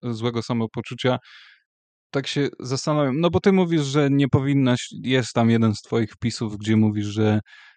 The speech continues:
e, nie powinnaś mówić, jak ludzie mają żyć, ale tak się zastanawiam,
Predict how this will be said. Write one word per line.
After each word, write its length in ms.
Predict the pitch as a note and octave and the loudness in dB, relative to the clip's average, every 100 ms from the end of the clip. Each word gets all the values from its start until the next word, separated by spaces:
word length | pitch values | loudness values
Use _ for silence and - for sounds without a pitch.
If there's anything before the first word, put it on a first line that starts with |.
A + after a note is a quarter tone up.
| _ _ | _ _
e, 300 | - G#2+ G#2 G#2+ | -4 -2 0 0
nie 200 | A2 A2 | 0 -2
powinnaś 460 | A2+ B2 A2+ A2 - | -2 -2 -2 -2 -2
mówić, 380 | A#2+ A#2 - A#2+ | -2 -2 -2 0
jak 280 | A2 G#2+ | 0 0
ludzie 280 | B2+ A2+ G#2+ | -2 -2 2
mają 320 | A2 A2 A2 A2 | 2 2 2 0
żyć, 240 | A2 - | -4 -6
ale 200 | A#2 B2+ | -4 -4
tak 140 | C#3 D#3+ | -4 -10
się 240 | - D#3+ | -10 -10
zastanawiam, 500 | D#3 D#3 D3+ B2 A#2+ | -8 -6 -2 0 0